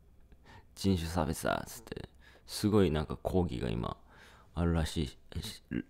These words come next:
なんか、なんかすごいことになってるらしいですけどね。うん。で、あと株価がすげえ落ちたらしいですよ、ビーエムの。<laughs> うん。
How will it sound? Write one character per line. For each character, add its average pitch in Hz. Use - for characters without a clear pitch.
な 76
ん -
か、 -
な 65
ん 62
か -
す -
ご 98
い 92
こ 85
と 65
に 69
な 69
っ -
て 73
る 71
ら 73
し -
い -
で -
す -
け -
ど -
ね。 -
う -
ん。 -
で、 110
あ 98
と -
株 120
価 110
が 67
す -
げ 113
え -
落 85
ち -
た 87
ら 87
し 87
い -
で 82
す -
よ、 64
ビ 78
ー 69
エ 65
ム 69
の。 82
<laughs> -
う 71
ん。 -